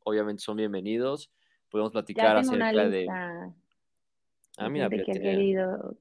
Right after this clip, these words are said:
Speaker 2: que ha querido venir a grabar con nosotros. La verdad es que sí quiero hacer un, un agradecimiento total a, a, a los que se sumaron a esta comunidad,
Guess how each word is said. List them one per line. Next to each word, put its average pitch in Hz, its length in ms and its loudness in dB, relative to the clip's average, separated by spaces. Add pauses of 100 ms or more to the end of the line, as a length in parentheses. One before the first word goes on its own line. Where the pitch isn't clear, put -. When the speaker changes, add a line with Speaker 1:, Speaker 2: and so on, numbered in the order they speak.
Speaker 2:
que 202 120 -6
ha 214 140 -4
querido 202 340 2
venir 185 220 -2
a 185 80 -2
grabar 175 320 0
con 190 160 -8
nosotros. 190 480 -2
La 262 100 8
verdad 294 240 8
es 330 80 -4
que 240 140 -2
sí 226 120 -2
quiero 240 180 4
hacer 220 200 -2
un, 226 220 -8
un 220 160 -4
agradecimiento 185 680 -4
total 185 380 -4
a, 190 160 4
a, 185 140 -2
a 196 260 -2
los 180 240 -6
que 190 100 -6
se 190 140 -10
sumaron 190 560 -6
a 185 100 -12
esta 185 180 -4
comunidad, 170 540 -4